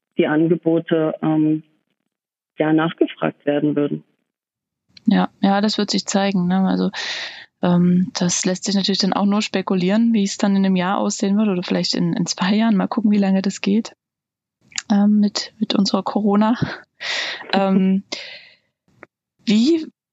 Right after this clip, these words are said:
Speaker 2: wenn du jetzt, ähm, dir mal anschaust und mit deinem inneren Auge nach vorn blickst und sagst, ähm, wie sieht denn die Zukunft aus? Was denkst du, ähm, oder vielleicht auch, was wäre dein Wunsch,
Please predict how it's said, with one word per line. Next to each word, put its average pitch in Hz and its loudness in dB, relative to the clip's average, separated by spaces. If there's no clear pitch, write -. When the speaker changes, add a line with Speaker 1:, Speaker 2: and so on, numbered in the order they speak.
Speaker 2:
wenn 214 2
du 226 0
jetzt, - -6
ähm, 208 2
dir 208 0
mal 190 0
anschaust 233 -2
und 190 0
mit 196 0
deinem 190 0
inneren 226 0
Auge 208 -2
nach 185 0
vorn 240 0
blickst 208 0
und 196 0
sagst, - -4
ähm, 185 2
wie 196 0
sieht - 0
denn 220 2
die 214 -2
Zukunft - 0
aus? - -4
Was 196 -4
denkst 240 -2
du, 247 0
ähm, 185 0
oder 180 -2
vielleicht 175 -2
auch, 175 -4
was 180 -2
wäre 185 0
dein 170 0
Wunsch, 247 2